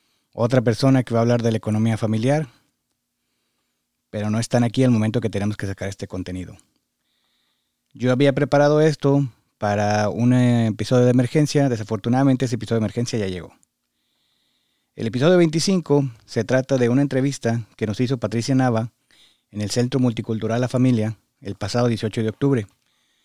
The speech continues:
Ahí estuvimos platicando de lo que es el podcast, de lo que intentamos, de lo que se trata, el origen,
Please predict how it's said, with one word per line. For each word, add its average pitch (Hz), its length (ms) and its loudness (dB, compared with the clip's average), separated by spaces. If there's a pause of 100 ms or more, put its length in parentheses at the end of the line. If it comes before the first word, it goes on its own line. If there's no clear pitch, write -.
(240)
Ahí 123 160 0
estuvimos 143 320 2
platicando 139 560 2
de 117 100 2
lo 104 140 -2
que - 80 -4
es 107 100 -2
el 110 120 -2
podcast, 123 460 2
de 110 80 0
lo 98 120 -2
que - 80 -6
intentamos, 110 580 0
de 104 80 -2
lo 98 100 -4
que 98 120 -12
se 101 100 -6
trata, 117 480 0
el 101 140 -2
origen, 120 560 -2